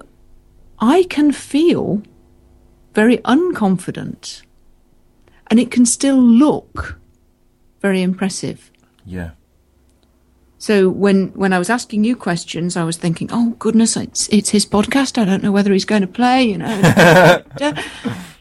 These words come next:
Speaker 1: But it probably sounded like I was really confident.
Speaker 2: Yeah, I mean, you sounded completely at ease and comfortable with it.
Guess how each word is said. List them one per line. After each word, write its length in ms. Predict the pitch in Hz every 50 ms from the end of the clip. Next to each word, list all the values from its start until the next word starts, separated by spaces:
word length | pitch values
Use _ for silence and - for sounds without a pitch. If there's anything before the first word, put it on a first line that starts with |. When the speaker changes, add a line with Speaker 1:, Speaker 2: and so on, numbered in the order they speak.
| _ _ - - - -
Speaker 1:
But 100 | - 285
it 120 | 302 -
probably 280 | - 302 320 302 294 294
sounded 580 | 294 - - 302 330 381 415 370 285 196 - -
like 560 | 113 104 107 202 233 - - - - - _ _ _ _ _ _ _ _ _ _ _ _ _ _ _ _
I 100 | - 233
was 140 | 247 262 240 269
really 160 | 269 262 262
confident. 540 | - 320 339 311 - - 160 143 - - - _ _ _ _ _ _ _ _ _ _
Speaker 2:
Yeah, 400 | - 131 165 196 233 202 127 110
I 60 | 120
mean, 120 | 139 147 151
you 80 | 160
sounded 340 | 156 - 175 165 147 131 -
completely 880 | - 127 113 - - - 165 160 190 185 - _ 117 104 98 101 - - _ _ _ -
at 240 | 123 123 - - - -
ease 320 | 127 127 123 123 117 101
and 120 | 117 110
comfortable 540 | 104 - - 135 - - - - 127 107 98
with 180 | 92 92 92 92
it. 320 | 95 90 - _ _ _